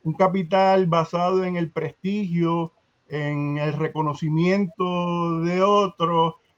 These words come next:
Eh, yo creo que eso, eh, se acabó. A-, ahora estamos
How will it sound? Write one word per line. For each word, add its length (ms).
Eh, 180
yo 180
creo 180
que 100
eso, 480
eh, 800
se 60
acabó. 500
A-, 200
ahora 460
estamos 580